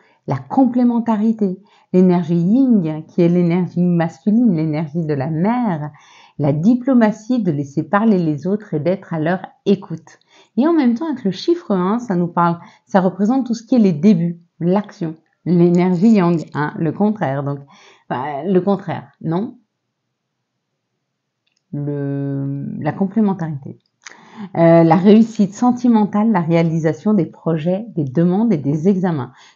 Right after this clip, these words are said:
Donc, il y a quelque chose qui se complète dans la matière. Pour ce mardi, il y a un complément. Un complément de revenus,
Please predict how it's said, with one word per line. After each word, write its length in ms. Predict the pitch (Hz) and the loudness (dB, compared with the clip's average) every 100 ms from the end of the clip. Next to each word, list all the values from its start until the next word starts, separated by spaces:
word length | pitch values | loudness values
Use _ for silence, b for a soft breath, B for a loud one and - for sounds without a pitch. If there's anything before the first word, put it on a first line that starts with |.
| _ | _
Donc, 160 | 196 190 | -4 0
il 40 | |
y 40 | 208 | -2
a 40 | |
quelque 600 | 208 - 415 427 392 339 | -2 -6 -2 0 -2 -2
chose 260 | 320 349 349 | -4 -6 -4
qui 140 | - | -8
se 140 | 240 196 | -4 -4
complète 640 | 196 - 330 311 311 311 | -2 -4 -4 -4 -6 -2
dans 120 | 226 | 0
la 140 | 202 190 | 2 2
matière. 640 | 185 185 185 185 254 262 B B B _ | -2 -2 -4 -4 -4 -6 B B B _
Pour 160 | 302 302 | -4 -2
ce 140 | 285 | 2
mardi, 580 | 247 233 220 208 220 302 B B B - | 4 4 2 0 0 -2 B B B 0
il 60 | 294 | 2
y 40 | |
a 20 | |
un 100 | 349 | 2
complément. 640 | 320 269 220 185 127 - _ b b - | 2 0 2 0 -2 -8 _ b b -2
Un 140 | 208 | 0
complément 920 | 202 233 226 214 226 226 220 220 220 220 | 2 4 4 6 6 6 6 4 2 2
de 120 | 190 | 2
revenus, 680 | 156 147 143 139 143 180 | 2 2 2 2 2 0